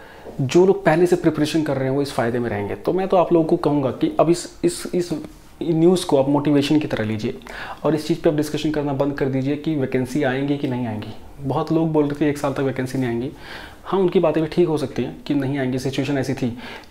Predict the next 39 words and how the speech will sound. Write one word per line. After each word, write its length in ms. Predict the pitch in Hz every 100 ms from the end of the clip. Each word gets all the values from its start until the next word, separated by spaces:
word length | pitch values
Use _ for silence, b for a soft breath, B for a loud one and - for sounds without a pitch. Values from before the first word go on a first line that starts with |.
| 156
लेकिन 340 | 170 190 190 - - - - - - - -
ये, 340 | 196 214 - -
ये 140 | 170
news 320 | 170 170 180 160
आने 180 | 151
से 100 | 151
आपको 300 | 151 139 135
एक 120 | 143 151
अंदाज़ा 320 | 131 131 135
लग 220 | 127 120
गया 120 | 123
होगा 220 | 113 117
कि 80 | 123
जब 280 | 120 151 151
भी 100 | 160
vacancy 420 | 151 151 143 156
आएंगी, 200 | 139 139
सब 200 | 135 135
कुछ 180 | 151 135
बहुत 300 | 127 135 127
जल्दबाजी 480 | 127 117 113 110 117
में 120 | 113
होगा, 300 | 104 104 104 - -
ध्यान 240 | 120 123 113
दीजिएगा, 380 | 110 107 104 - b b b -
ठीक 140 | 165 123
है? 160 | - B B B B -
तो 120 | 151
अपनी 240 | 160 - 156
प्रिप-, 380 | 151 139 - 170
एक 140 | 160
चीज़ 160 | 170 -
clear 200 | 147 156
होगी 200 | 151 151
कि 60 | -
preparation 640 | - 156 151 151 185 139 - - -
के 80 |
लिए 240 | 151 143 -
आपको 380 | 135 131 151 143